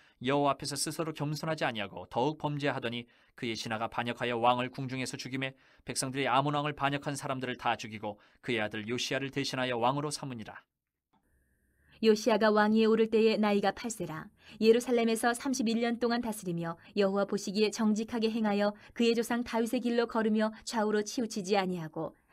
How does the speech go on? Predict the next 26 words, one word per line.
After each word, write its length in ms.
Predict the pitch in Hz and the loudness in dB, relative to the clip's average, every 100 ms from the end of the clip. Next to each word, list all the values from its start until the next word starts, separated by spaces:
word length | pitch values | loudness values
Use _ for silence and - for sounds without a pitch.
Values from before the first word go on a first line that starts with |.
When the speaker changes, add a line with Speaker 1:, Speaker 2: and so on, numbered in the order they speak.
| - | 0
Speaker 2:
아직도 440 | 202 208 214 214 | 2 2 2 2
어렸을 480 | 202 202 202 208 202 | 4 2 2 -2 0
때 180 | 202 202 - - | 0 -2 -6 6
곧 180 | 240 226 | 6 8
왕위에 340 | 220 226 240 | 4 4 2
있은 220 | 233 254 226 | 0 0 0
지 120 | 247 | -2
팔 200 | - 240 | -2 0
년에 280 | 220 208 214 - | 2 0 -2 -8
그의 200 | - 220 | 0 2
조상 300 | 214 214 214 | 2 0 -4
다윗의 380 | 214 196 202 208 | 0 0 2 0
하나님을 460 | 208 196 190 185 185 | 0 0 0 0 0
비로소 360 | 208 185 185 | 0 0 -2
찾고 460 | 180 196 - 175 175 _ _ | -6 -8 -2 -2 -2 _ _
제십이 460 | 233 233 240 247 | 2 2 0 0
년에 300 | 240 226 233 - - | 0 0 -2 -6 -2
유다와 400 | 233 226 226 226 | 2 4 4 4
예루살렘을 640 | 220 233 247 247 240 254 | 2 -2 -2 0 2 0
비로소 340 | 233 233 233 240 | 2 0 2 0
정결하게 520 | 247 226 226 214 190 | 0 0 2 0 -2
하여 280 | 160 151 - _ _ - | -6 -8 -10 _ _ 2
그 160 | 226 | 4
산당들과 680 | 220 247 233 226 214 220 220 | 4 0 0 2 4 4 4
아세라 360 | 208 214 220 202 | 2 0 0 2
목상들과 640 | 196 - 180 170 160 165 | 0 -2 -4 -4 -4 -4